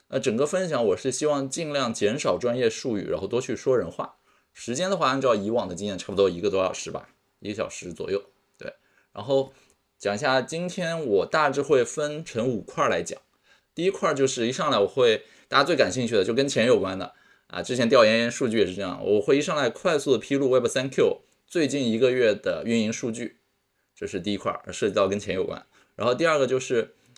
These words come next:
会分享一下当下这个市场环境下求职立身的一些思路，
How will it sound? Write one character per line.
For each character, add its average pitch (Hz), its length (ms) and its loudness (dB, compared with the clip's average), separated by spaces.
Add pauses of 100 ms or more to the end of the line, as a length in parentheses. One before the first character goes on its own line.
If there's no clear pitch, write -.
(100)
会 127 280 4
分 156 200 -2
享 101 240 -4
一 92 40 -6
下 107 200 0
当 160 420 -4
下 139 280 -2
这 107 100 -2
个 107 80 -4
市 117 140 -6
场 98 180 -8
环 87 260 -8
境 110 200 -6
下 101 220 -2
求 107 360 2
职 113 240 -2
立 131 160 0
身 127 280 -4
的 123 100 -2
一 104 60 -2
些 113 180 -2
思 151 220 -4
路， - 200 -8